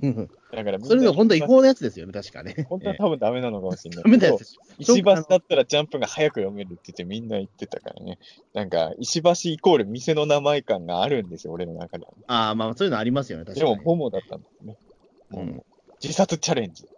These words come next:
Speaker 1: の方ですね。
Speaker 2: <laughs> うん。まあ、そうですね。ええ。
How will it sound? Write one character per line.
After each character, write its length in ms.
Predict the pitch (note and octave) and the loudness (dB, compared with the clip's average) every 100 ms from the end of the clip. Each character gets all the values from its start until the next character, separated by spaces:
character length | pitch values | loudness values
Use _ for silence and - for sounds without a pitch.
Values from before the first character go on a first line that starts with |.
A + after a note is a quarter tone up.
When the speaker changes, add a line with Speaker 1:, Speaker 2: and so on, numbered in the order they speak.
| - | -20
Speaker 1:
の 60 | |
方 120 | - - | -20 -20
で 80 | |
す 140 | - A2 | -18 -18
ね。 120 | G#2+ E3 - - | -10 -10 -10 -14
Speaker 2:
<laughs> 360 | - - D3+ | -20 -20 2
う 100 | D#3+ | 4
ん。 20 | D3+ - - - - - | 4 2 -10 -18 -20 0
ま 100 | C3+ | 0
あ、 60 | B2+ | 2
そ 180 | C3 | -2
う 20 | G#2+ | -4
で 60 | |
す 120 | - | -4
ね。 100 | A#2 A#2 | -2 -2
え 320 | A2 G#2 G2 | 0 0 0
え。 80 | D#3+ | -2